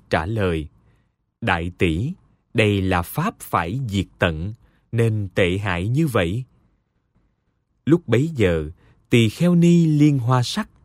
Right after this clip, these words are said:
đang khoác chiếc tăng già lê quý giá, nên thưa với vị tỳ kheo ấy rằng, "Thưa Đại Đức, con xin cúng chiếc y này cho Đại Đức. Đại Đức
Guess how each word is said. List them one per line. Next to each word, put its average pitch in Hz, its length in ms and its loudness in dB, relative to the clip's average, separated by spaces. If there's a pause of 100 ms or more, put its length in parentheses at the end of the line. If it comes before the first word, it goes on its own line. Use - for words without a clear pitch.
(120)
đang 107 260 -4
khoác - 360 -4
chiếc 226 140 -2 (120)
tăng 156 320 0
già 82 180 2
lê 98 300 -2
quý 113 340 -2
giá, 117 300 0 (600)
nên 104 340 0
thưa 110 320 2
với 160 240 0
vị 85 320 -2
tỳ 85 160 -2
kheo 101 320 -2 (100)
ấy 120 300 0
rằng, 85 320 -4 (920)
"Thưa 139 200 4
Đại 95 240 0
Đức, 180 180 0 (580)
con 131 300 2
xin 131 240 0
cúng 156 360 0
chiếc - 220 -2
y 156 200 2
này 92 360 0
cho 104 140 2
Đại 82 240 -2
Đức. 147 200 -4 (640)
Đại 95 240 -2
Đức 175 180 -2